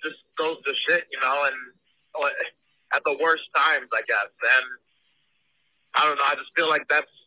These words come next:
that's something that needs to be addressed, and we just need to play better in the, in the crunch time situations, in the clutch. Um,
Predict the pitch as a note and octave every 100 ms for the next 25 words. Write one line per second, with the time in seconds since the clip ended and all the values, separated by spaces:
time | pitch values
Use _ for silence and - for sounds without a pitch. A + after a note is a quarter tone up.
0 | _ D#3 - - E3 - D3 C#3+ D3+ C#3
1 | C#3 C#3 B2+ B2+ C3+ C3+ - B2+ A#2+ -
2 | _ _ _ _ _ _ _ _ _ _
3 | _ _ _ _ - C#3+ - D#3 D3+ -
4 | D#3 C#3 D3 D3+ C#3+ C3+ C3 - _ D3
5 | C#3 C3+ C#3+ C#3 C#3 - D#3+ D#3 - -
6 | D#3+ C#3+ C#3+ - C#3 C3 D3 C#3+ B2 -
7 | - - D3 B2 - - _ _ _ _
8 | _ _ _ - A2+ A#2 A#2+